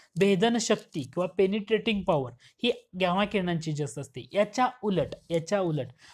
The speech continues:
जर तुम्हाला असं विचारलं, आयनन शक्ती कोणाची जास्त, तर आयनन शक्ती कोणाची जास्त असते, तर ती अल्फा किरणांची असते. म्हणजे आयोनायझेशन पॉवर कोणाची जास्त असते? अल्फा किरणांची. सगळ्यात कमी कोणाची असते?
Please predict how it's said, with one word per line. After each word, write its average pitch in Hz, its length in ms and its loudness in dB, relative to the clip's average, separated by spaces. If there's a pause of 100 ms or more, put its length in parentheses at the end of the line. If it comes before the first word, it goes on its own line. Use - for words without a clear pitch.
(120)
जर 233 60 4
तुम्हाला 240 280 2
असं 226 180 2
विचारलं, 214 520 2
आयनन 208 340 2
शक्ती 240 320 -6
कोणाची 214 420 -2
जास्त, 190 280 -4 (240)
तर 208 40 4 (140)
आयनन 190 340 2
शक्ती 226 300 -2
कोणाची 190 380 0
जास्त 160 300 -2
असते, 160 200 -4 (100)
तर 175 60 0
ती 165 160 -2
अल्फा 175 360 -2
किरणांची 135 480 -6
असते. 131 240 -12
म्हणजे 160 280 -2
आयोनायझेशन 233 720 4
पॉवर 220 260 6
कोणाची 214 380 -4
जास्त 202 260 -4
असते? 190 260 2 (340)
अल्फा 214 280 4
किरणांची. 143 560 -2
सगळ्यात 196 400 4
कमी 214 160 4
कोणाची 202 320 0
असते? 190 220 -6